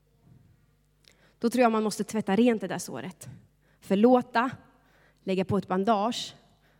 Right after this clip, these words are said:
och sen gå vidare och låta det vara. Jag försöker lära min, min treåriga son just nu att när man har en sårskorpa så ska man inte peta på den. För om man petar på den hela, hela tiden, då kommer det aldrig att läka. Ja, det går inte. Han har sårskorpor hela, eh, han har aldrig sårskorpor, för så fort det kommer något så petar han på det och så blöder det.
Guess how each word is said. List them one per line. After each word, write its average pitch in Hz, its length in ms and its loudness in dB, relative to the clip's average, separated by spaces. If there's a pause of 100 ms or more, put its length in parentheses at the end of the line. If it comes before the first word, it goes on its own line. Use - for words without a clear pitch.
(440)
och 202 100 -4
sen 208 140 2
gå 196 100 4
vidare 208 600 -2 (120)
och 202 100 -4
låta 190 200 -4
det 190 80 -2
vara. 190 280 -4 (1120)
Jag 240 120 2
försöker 262 240 4
lära 262 200 6
min, 226 460 2
min 220 180 4
treåriga 220 420 2
son 269 260 2
just 202 160 2
nu 202 120 2
att 202 80 0
när 214 80 -2
man 220 120 -2
har 240 140 0
en 214 100 -2
sårskorpa 254 800 2
så 233 100 -8
ska 226 100 -6
man 233 100 0
inte 202 120 -2
peta 233 320 0
på 269 60 -6
den. 175 200 -2 (1120)
För 247 100 0
om 247 40 4
man 240 120 2
petar 254 280 4
på 269 80 2
den 233 160 2
hela, 233 300 0
hela 214 180 2
tiden, 220 280 -2
då - 60 -2
kommer 247 160 0
det 202 60 2
aldrig 196 340 -2
att 196 60 -4
läka. 165 440 -2 (320)
Ja, 175 220 -2
det 202 100 0
går 190 180 0
inte. 165 180 -4
Han 190 220 0
har 185 120 -2
sårskorpor 180 440 -6
hela, 180 220 -4
eh, 185 200 0
han 220 120 -2
har 208 140 2
aldrig 185 200 2
sårskorpor, 170 380 -4
för 190 120 -8
så 196 120 -4
fort 208 100 -2
det 196 60 -4
kommer 175 180 0
något 165 140 -6
så 175 180 -6
petar 185 260 -8
han 180 60 -8
på 175 120 -12
det 180 40 -10
och 170 60 -12
så 196 60 -14
blöder 196 260 -6
det. 196 80 -6